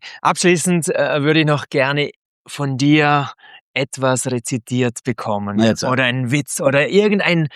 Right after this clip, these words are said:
Speaker 1: eine, ein, eine Passage, wo du sagst, „Hey, das, das liebe ich, das kommt mir immer so locker über die Lippen.“
Speaker 2: Ähm.
Speaker 1: Das wär doch schön.
Speaker 2: Es gibt zwei coole Sachen. Das eine ist, das ist die Tresenberger, unser Vorsteher, der Tresenberger Vorsteher, der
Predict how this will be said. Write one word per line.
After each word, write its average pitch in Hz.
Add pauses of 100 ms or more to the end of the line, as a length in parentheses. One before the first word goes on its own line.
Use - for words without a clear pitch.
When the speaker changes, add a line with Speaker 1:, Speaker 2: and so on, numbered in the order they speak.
(420)
Speaker 1:
eine, 156
ein, 156
eine 147
Passage, 151
wo 139
du 139
sagst, 127
„Hey, 117
das, 107
das 120
liebe 117
ich, 110
das -
kommt 139
mir 123
immer 131
so 127
locker 123
über 120
die 120
Lippen.“ 117 (460)
Speaker 2:
Ähm. 120
Speaker 1:
Das -
wär 110
doch 104
schön. 101 (540)
Speaker 2:
Es -
gibt 151
zwei 180 (160)
coole 190
Sachen. 110
Das 101
eine 147
ist, 160
das 127
ist 131
die 117
Tresenberger, 147
unser 127
Vorsteher, 143
der 107
Tresenberger 127 (260)
Vorsteher, 127
der 107